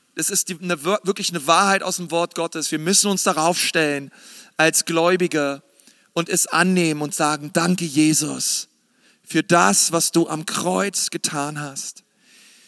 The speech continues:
Hey, das ist, deswegen nehmen wir Abendmahl, deswegen preisen wir ihn, weil wir genau wissen,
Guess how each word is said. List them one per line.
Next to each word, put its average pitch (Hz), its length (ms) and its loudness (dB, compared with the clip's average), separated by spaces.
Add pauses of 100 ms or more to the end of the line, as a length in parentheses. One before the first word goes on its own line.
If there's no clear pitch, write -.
(380)
Hey, 185 160 4
das 180 160 4
ist, - 300 -2
deswegen 196 300 4
nehmen 196 200 4
wir 185 160 4
Abendmahl, 180 680 2
deswegen 175 380 -2
preisen 180 480 2
wir 185 100 0
ihn, 151 380 -12 (640)
weil 156 160 0
wir 165 80 -2
genau 175 420 4
wissen, 160 640 0